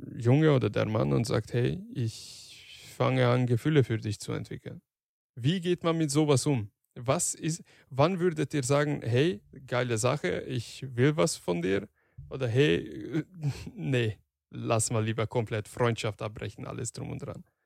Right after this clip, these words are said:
Also, wie läuft da, wie läuft da eure Entscheidung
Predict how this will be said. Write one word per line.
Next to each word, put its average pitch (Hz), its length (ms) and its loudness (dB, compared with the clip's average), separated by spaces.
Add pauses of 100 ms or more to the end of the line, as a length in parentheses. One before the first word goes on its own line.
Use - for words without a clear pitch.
(680)
Also, 117 260 -8 (180)
wie 135 420 -4
läuft 170 380 0
da, - 340 -4 (160)
wie 147 180 -6
läuft 156 280 0
da 143 140 -2
eure 139 400 0
Entscheidung 120 600 -2